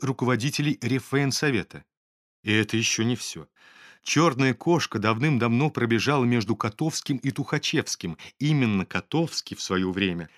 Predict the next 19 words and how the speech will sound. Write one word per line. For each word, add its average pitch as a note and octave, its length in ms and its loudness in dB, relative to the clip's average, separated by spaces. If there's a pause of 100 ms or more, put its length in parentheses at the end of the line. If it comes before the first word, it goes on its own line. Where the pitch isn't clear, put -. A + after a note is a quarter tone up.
(120)
прикрывал B2+ 580 0
кавалерии A#2 640 2
паническое C3+ 720 2
бегство C3 480 -2
из-под - 340 -4
Варшавы D3+ 560 2 (220)
разгромленных C3 640 2
частей - 360 0
Тухачевского G2 800 -2 (280)
и, A2+ 80 -2
как G#2 240 0
говорят, G#2 480 4 (140)
не A2 180 4
раз D3 240 4
потом G#2 400 0 (240)
комментировал C3+ 720 2
вслух - 520 -2 (120)
и A#2 240 -4
этот E3+ 400 0